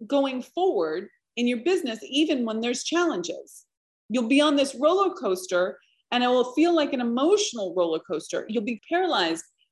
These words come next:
by crippling fear because you don't, because you're comparing your experience inappropriately, inaccurately. And to step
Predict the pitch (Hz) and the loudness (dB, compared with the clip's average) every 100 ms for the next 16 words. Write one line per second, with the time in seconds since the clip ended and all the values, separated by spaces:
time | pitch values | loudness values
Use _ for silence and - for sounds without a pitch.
0 | _ _ - 202 226 220 214 208 185 - | _ _ -8 0 2 4 4 2 0 -6
1 | _ _ _ _ _ _ _ _ 311 285 | _ _ _ _ _ _ _ _ 0 2
2 | 277 247 240 - 370 220 - - _ - | 0 0 -2 2 2 2 -2 -10 _ -10
3 | 247 269 226 277 330 285 - 214 285 226 | -4 -4 -2 2 2 0 -8 -6 -4 -4
4 | 247 247 233 - 339 381 294 190 202 269 | -4 -4 -6 -4 0 2 2 0 -2 -6
5 | - _ _ _ 226 247 214 - - 359 | -10 _ _ _ -6 -6 -4 -6 -2 0
6 | 302 190 190 - - - _ _ _ _ | 2 0 -2 -4 -14 -20 _ _ _ _
7 | _ _ _ _ _ _ _ _ _ _ | _ _ _ _ _ _ _ _ _ _
8 | _ _ _ _ _ - 277 285 285 339 | _ _ _ _ _ 0 4 4 4 0
9 | 339 226 - 180 - 262 - 262 277 202 | 2 0 0 -2 -4 -4 0 0 0 -4
10 | 127 - 95 _ _ _ _ - 226 233 | -6 -8 -18 _ _ _ _ -4 -2 -2
11 | - 202 - - - 277 - | -6 -18 -18 -20 -4 -2 -2